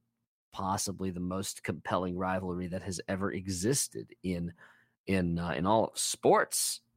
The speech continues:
So, uh, it, it's a great <laughs> ti-, it's a beautiful part of sports, you know, regional hatred for each other, fueled by an opportunity to express that, that sentiment of regional hatred.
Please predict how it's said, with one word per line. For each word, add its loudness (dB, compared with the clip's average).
So, -8
uh, -6
it, 2
it's 4
a 6
great 4
<laughs> 6
ti-, 8
it's 8
a 4
beautiful 0
part 2
of -6
sports, -2
you 8
know, 6
regional 6
hatred 4
for -6
each -8
other, -8
fueled 6
by 4
an 4
opportunity 2
to -2
express 2
that, -6
that -2
sentiment -6
of -12
regional -10
hatred. -8